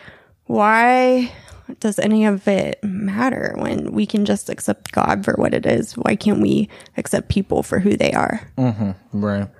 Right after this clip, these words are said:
Speaker 1: Anyways.
Speaker 2: Hmm.
Speaker 1: Um, I'll jump off the soapbox there.
Speaker 2: <laughs> Oh my goodness.
Speaker 1: Um, so in the movie, near the end of the movie, um,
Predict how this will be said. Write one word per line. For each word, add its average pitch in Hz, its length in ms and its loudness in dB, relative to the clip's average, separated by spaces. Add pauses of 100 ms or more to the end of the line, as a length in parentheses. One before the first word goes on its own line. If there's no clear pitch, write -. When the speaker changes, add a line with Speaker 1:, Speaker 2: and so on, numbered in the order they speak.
(680)
Speaker 1:
Anyways. - 680 -6 (840)
Speaker 2:
Hmm. 127 100 0 (220)
Speaker 1:
Um, 370 1400 4
I'll 277 220 -2
jump 277 260 -2
off - 200 -2
the 294 100 -2
soapbox - 880 -6
there. 160 600 2
Speaker 2:
<laughs> 208 160 2 (680)
Oh 120 100 -2
my 110 140 -2
goodness. 107 260 -2 (360)
Speaker 1:
Um, 262 760 2
so 302 540 0
in 311 220 0
the 427 180 2
movie, 247 500 0
near 240 180 0
the 220 160 0
end 233 200 0
of 226 80 -2
the 214 80 0
movie, 208 520 0
um, 208 560 -2